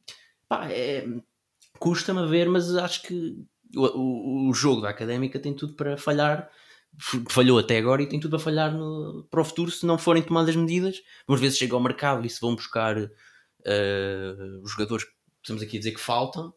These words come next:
vamos lá ver. Mas honestamente, se tudo continuar como está, vejo as coisas, vejo um, um,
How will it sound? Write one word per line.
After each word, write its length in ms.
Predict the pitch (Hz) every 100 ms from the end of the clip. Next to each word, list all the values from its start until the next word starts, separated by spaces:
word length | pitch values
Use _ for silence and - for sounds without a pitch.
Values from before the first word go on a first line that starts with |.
| _
vamos 160 | 101 101
lá 160 | 98
ver. 300 | 95 107 117 _ _ _ _ _ _ 71 90
Mas 340 | 104 110 107 127
honestamente, 760 | 131 147 - 147 160 175 -
se 180 | - -
tudo 220 | 160 156
continuar 340 | - 151 151 151
como 160 | 156
está, 480 | 151 - 156 165 - _ _ _ _ _ -
vejo 200 | 120 110
as 40 |
coisas, 300 | 107 117 113 - _ _ -
vejo 420 | 113 113 98 101
um, 340 | 101 90 82 73 _ _ - - 92 -
um, 120 | -